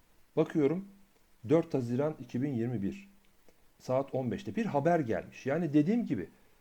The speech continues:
kırılımlar, bölge analizlerini tespit ettiğiniz zaman hemen,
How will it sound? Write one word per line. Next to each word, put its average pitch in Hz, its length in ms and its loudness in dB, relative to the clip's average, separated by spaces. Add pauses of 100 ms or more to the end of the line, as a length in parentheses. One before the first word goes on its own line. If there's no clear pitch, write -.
(160)
kırılımlar, 165 680 4 (280)
bölge 156 340 8
analizlerini 113 520 0
tespit 127 360 -4
ettiğiniz 185 440 -8
zaman 123 280 -4 (560)
hemen, 190 380 2